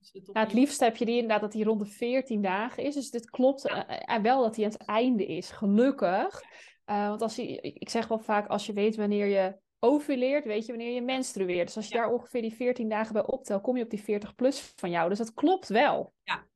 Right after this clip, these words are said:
Speaker 1: Ja, het klopt wel. Alleen bij mij was hij nog korter. Dus bij mij was hij tussen de tien en de elf
Speaker 2: Oh.
Speaker 1: dagen.
Speaker 2: Ja, laag progr-, ja, oké.
Speaker 1: Ja,
Speaker 2: Ja.
Speaker 1: dus, ehm, dus toen dacht ik al een beetje van... Ja, de, de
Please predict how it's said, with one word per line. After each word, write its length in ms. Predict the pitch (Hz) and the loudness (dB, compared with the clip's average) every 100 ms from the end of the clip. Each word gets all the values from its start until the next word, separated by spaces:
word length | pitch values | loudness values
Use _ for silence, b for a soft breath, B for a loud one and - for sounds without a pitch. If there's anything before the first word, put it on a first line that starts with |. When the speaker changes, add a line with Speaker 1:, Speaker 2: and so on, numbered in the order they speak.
| _ | _
Speaker 1:
Ja, 160 | 240 | -4
het 160 | - - | -4 -8
klopt 240 | 294 311 | -8 -8
wel. 100 | 262 | -6
Alleen 240 | 254 247 247 | -6 -6 -6
bij 100 | 240 | -4
mij 180 | 233 302 | -4 -4
was 120 | 302 | -6
hij 80 | 254 | -8
nog 280 | 233 240 - | -6 -8 -8
korter. 360 | 254 247 160 | -10 -8 -8
Dus 120 | 170 | -12
bij 100 | 175 202 | -12 -8
mij 180 | 220 | -8
was 160 | 247 233 | -8 -12
hij 160 | 214 196 | -14 -14
tussen 240 | 226 226 190 | -16 -14 -12
de 80 | 185 | -10
tien 220 | 202 208 | -10 -10
en 60 | |
de 80 | 202 | -12
elf 180 | 185 175 | -12 -14
Speaker 2:
Oh. 40 | 165 | -12
Speaker 1:
dagen. 320 | 175 180 175 | -8 -6 -4
Speaker 2:
Ja, 220 | 185 165 - 214 | -4 -6 -8 -6
laag 280 | 190 185 - | -4 -6 -6
progr-, 340 | 196 180 - | -6 -4 -6
ja, 280 | 202 185 - | -4 -4 -6
oké. 200 | 214 - | -12 -6
Speaker 1:
Ja, 180 | 180 185 _ | -6 -6 _
Speaker 2:
Ja. 120 | 196 | -8
Speaker 1:
dus, 280 | 226 226 _ _ _ | -8 -8 _ _ _
ehm, 560 | 214 214 202 202 196 190 | -8 -8 -6 -8 -10 -12
dus 240 | 196 202 | -14 -14
toen 300 | 247 320 311 _ _ | -8 -8 -8 _ _
dacht 300 | 208 254 - | -10 -10 -8
ik 60 | 240 | -10
al 80 | |
een 60 | 226 | -8
beetje 240 | 214 214 | -8 -8
van... 140 | - 220 | -10 -8
Ja, 200 | 208 190 | -6 -6
de, 240 | 202 202 196 | -8 -10 -8
de 180 | 214 | -6